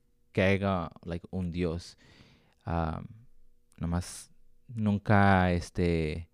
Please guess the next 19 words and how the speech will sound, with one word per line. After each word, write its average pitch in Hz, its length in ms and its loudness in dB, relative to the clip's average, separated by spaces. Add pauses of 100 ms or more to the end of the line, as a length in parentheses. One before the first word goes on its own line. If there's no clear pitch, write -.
(540)
crecieron 98 560 2
en, 90 320 0 (160)
en 85 160 -4
la 80 80 0
iglesia, 98 420 0
lo 92 120 -2
que 87 100 -6
sea. 104 320 -8 (3000)
Yo 117 180 2
no 135 100 -2
sé 139 160 -8
cómo, 131 580 -4 (680)
y 104 100 -8
tengo, 139 380 -2
yo 113 120 -4
tengo 131 220 -4
amigos, 101 640 -4
¿verdad? 98 240 -10
Que, 82 420 -8